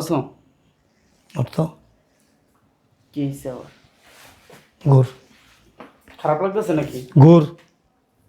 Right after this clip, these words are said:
Speaker 1: দূর না, না। মুগা আতাইতেছো কি লিগা?
Speaker 2: আ, নারকেলের আইচার মতো।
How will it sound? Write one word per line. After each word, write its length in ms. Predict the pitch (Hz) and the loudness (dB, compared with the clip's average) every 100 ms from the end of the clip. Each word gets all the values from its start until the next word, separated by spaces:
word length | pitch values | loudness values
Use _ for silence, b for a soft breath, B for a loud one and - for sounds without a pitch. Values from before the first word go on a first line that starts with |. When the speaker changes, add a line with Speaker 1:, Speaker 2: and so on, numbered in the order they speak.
| _ - - - - - _ _ - _ _ _ _ _ _ _ - - | _ -20 -20 -20 -20 -20 _ _ -20 _ _ _ _ _ _ _ -20 -8
Speaker 1:
দূর 360 | 147 247 294 285 254 | 2 6 8 8 8
না, 60 | 233 196 | 6 4
না। 60 | 139 - - 988 988 988 | 0 -8 4 8 10 8
মুগা 160 | 196 185 | 6 2
আতাইতেছো 340 | 147 143 139 143 | 2 -2 -6 -12
কি 80 | 127 | -14
লিগা? 180 | 120 113 _ _ _ _ _ _ - 160 403 988 988 988 151 | -16 -18 _ _ _ _ _ _ -2 2 6 8 8 6 4
Speaker 2:
আ, 20 | 135 - _ _ _ _ _ _ _ _ 185 | 0 -10 _ _ _ _ _ _ _ _ 2
নারকেলের 400 | 160 156 170 160 160 | 4 6 6 6 4
আইচার 240 | 143 160 147 | 2 0 0
মতো। 160 | 131 | -2